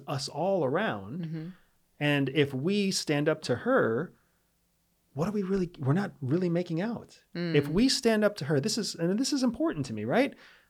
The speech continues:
Speaker 1: If I push back on my daughter's confidence and courage and incen-, like, insistence,
Speaker 2: Mm-hmm.
Speaker 1: I don't want her, this is how I want her to be
Speaker 2: Right.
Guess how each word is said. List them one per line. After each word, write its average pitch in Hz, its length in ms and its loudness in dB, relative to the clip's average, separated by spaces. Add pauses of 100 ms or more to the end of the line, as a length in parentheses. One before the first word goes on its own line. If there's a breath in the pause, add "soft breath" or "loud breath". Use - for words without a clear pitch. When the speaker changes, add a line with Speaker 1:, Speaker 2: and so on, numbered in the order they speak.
(380 soft breath)
Speaker 1:
If 165 160 4
I 269 460 4 (720)
push 226 280 4
back 175 320 4
on 120 160 0
my 139 240 2
daughter's 123 520 2
confidence 120 600 -4
and 98 120 -10
courage 120 420 2
and 104 100 -4
incen-, 123 480 -2
like, 101 220 -10
insistence, - 800 -2 (140)
Speaker 2:
Mm-hmm. 160 280 -6 (960)
Speaker 1:
I 147 120 -4
don't 233 160 -2
want 165 320 -2
her, - 180 -2 (100)
this 190 300 12
is 262 120 0
how 196 180 2
I 170 80 8
want 147 220 0
her 135 100 0
to 123 60 -2
be 113 360 -2
Speaker 2:
Right. 143 220 -4